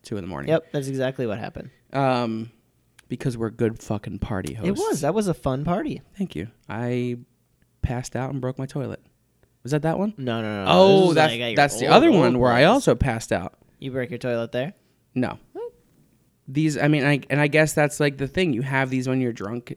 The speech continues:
Speaker 1: as an adult now, so it's like, "Yeah, whatever, I'll throw in some nuggets. I'm drunk. I don't care."
Speaker 2: You imagine if someone brought these out at a crafty table?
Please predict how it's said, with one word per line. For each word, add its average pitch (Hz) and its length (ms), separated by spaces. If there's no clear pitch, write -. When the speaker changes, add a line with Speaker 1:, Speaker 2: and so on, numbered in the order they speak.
Speaker 1:
as 117 180
an 110 80
adult 110 320
now, 123 320
so 131 160
it's 110 80
like, 131 140
"Yeah, 190 180
whatever, 190 300
I'll 196 160
throw 160 260
in 147 80
some 147 180
nuggets. 143 320
I'm 160 100
drunk. 143 320
I - 40
don't 143 140
care." 135 220
Speaker 2:
You 127 100
imagine 120 320
if 131 100
someone 139 200
brought 131 240
these 131 160
out 135 240
at 135 140
a 127 40
crafty 139 300
table? 151 340